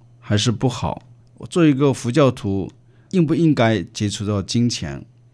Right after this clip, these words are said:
在佛教里面呢，是有这样的一种看法的。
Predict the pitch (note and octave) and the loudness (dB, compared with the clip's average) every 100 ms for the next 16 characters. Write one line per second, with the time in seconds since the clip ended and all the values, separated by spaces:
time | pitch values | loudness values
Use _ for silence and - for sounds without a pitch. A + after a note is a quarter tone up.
0 | _ _ D3 C#3+ B2+ B2+ D#3 A2 G2 F#2+ | _ _ -2 0 0 2 4 2 0 0
1 | F#2+ F#2 D#2+ - G#2+ G2 F2+ - - - | 0 -2 -4 -6 -4 -2 -4 -6 -14 -10
2 | G#2+ F#2+ B2 A#2 F#2 E2+ E2 - A2 F#2 | -4 -2 2 2 2 -2 -4 -2 -2 -2
3 | - - - | -6 -8 -10